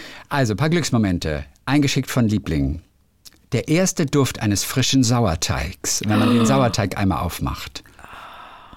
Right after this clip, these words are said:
Speaker 1: Mit Krus-, mit knusprigem Gruß aus der Backstube, with a crispy greeting from the bakery,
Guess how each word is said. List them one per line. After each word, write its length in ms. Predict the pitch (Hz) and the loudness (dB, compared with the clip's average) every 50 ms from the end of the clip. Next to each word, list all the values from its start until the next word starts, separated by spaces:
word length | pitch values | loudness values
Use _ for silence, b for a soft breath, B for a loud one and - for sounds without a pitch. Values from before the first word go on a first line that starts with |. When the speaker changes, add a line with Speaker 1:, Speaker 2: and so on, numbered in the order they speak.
| B B B 123 | B B B -6
Speaker 1:
Mit 120 | 120 - | -6 -2
Krus-, 300 | - - 185 170 - - - _ - | 0 0 2 2 0 -2 -8 _ -8
mit 320 | - 131 127 127 - - | -2 0 0 0 0 0
knusprigem 600 | - 180 208 254 - - - 196 196 196 214 202 | 0 2 2 2 2 0 -2 -2 0 2 2 2
Gruß 320 | 196 147 143 143 139 - - | 2 2 2 2 2 0 -2
aus 180 | - 131 - | -2 -2 -2
der 100 | - 131 110 | -2 -2 -2
Backstube, 720 | - 196 220 - - - - - 95 82 85 107 170 202 - | 0 -2 -2 -2 -4 -4 -2 0 0 2 2 0 0 -2 -2
with 160 | - 123 208 | -2 0 0
a 40 | 208 | -2
crispy 420 | - - - 247 - - - 247 | -2 0 0 0 0 2 0 0
greeting 360 | - 165 131 107 - 120 147 170 | 2 2 2 2 2 0 0 0
from 220 | - - 113 104 | 0 0 2 2
the 80 | 113 113 | 2 2
bakery, 480 | - 131 110 - - 90 98 139 208 | 0 0 0 0 0 0 0 0 0